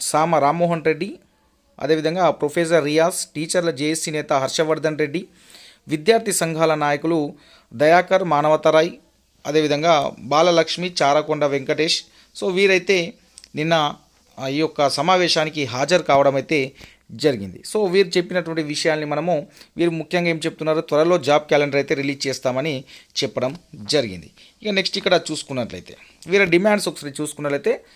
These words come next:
ఆ పోస్టుల పెంపు సాధ్యం కాదు. సమావేశంలో గ్రూప్ టూ, గ్రూప్ త్రీ పోస్టుల పెంపుపై చర్చ అయితే జరిగింది. అయితే పరీక్షల ప్రక్రియ కొనసాగుతున్న సమయంలో పోస్టులు పెంచడం కూడా నోటిఫికేషన్ రూల్స్కు ఉల్లంఘించినట్టే అవుతుందని,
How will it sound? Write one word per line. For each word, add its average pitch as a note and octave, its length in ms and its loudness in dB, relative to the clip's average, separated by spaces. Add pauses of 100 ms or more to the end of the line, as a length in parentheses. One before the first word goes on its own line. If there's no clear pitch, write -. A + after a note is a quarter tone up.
(640)
ఆ F#3+ 140 4
పోస్టుల G#3+ 580 0 (180)
పెంపు F#3+ 280 -2
సాధ్యం D#3+ 480 0
కాదు. G#2 360 -8
సమావేశంలో G#3 800 0
గ్రూప్ F#3+ 440 0
టూ, A3 240 -4
గ్రూప్ F3+ 220 0
త్రీ G3+ 100 -2
పోస్టుల F3 400 -4
పెంపుపై F#3+ 540 -2
చర్చ E3 420 -2
అయితే F3+ 460 2 (380)
జరిగింది. B2+ 580 0 (160)
అయితే G#3 400 2 (140)
పరీక్షల A3+ 440 2
ప్రక్రియ G3 400 0
కొనసాగుతున్న F3 760 -2
సమయంలో D#3+ 640 -2 (500)
పోస్టులు A3 300 0
పెంచడం G3+ 440 0
కూడా F3+ 400 2 (400)
నోటిఫికేషన్ G3+ 600 0
రూల్స్కు E3+ 380 -2
ఉల్లంఘించినట్టే E3 800 0
అవుతుందని, D3+ 540 0